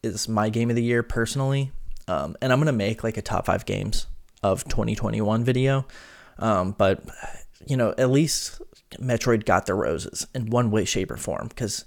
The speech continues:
what Mercury Steam did with Dread was really cool and really special. And I know a lot of people look at Metroid Dread and kinda go, like, "You're telling me that's a better game than Rift Apart or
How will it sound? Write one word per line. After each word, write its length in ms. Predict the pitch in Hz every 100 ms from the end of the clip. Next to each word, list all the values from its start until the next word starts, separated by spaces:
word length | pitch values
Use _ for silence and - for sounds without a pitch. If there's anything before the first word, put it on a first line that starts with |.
| - - - - -
what 140 | - 143
Mercury 480 | 143 135 147 143 127
Steam 340 | - 113 117
did 180 | 107 107
with 200 | 113 113
Dread 340 | 131 123 120
was 200 | 110 104
really 340 | 101 110 104 104
cool 420 | - 92 53 - -
and 140 | - 104
really 200 | 107 87
special. 580 | - - - - - -
And 300 | 101 76 -
I 80 | 117
know 160 | 113
a 40 | 104
lot 180 | 98 92
of 60 |
people 320 | - - 104
look 320 | 107 117 - - -
at 220 | - 113 113
Metroid 400 | 113 - 113 107
Dread 300 | 104 104 104
and 180 | 98
kinda 240 | - 117 104
go, 340 | 107 101 107
like, 440 | 107 92 95 - - _ -
"You're 140 | 131 127
telling 300 | 127 117 113
me 140 | 117
that's 220 | 110 107
a 60 | 110
better 220 | 110 113
game 280 | 104 104 113
than 160 | 110
Rift 220 | 104 107 -
Apart 460 | - 113 120 120
or 360 | - 117 110 110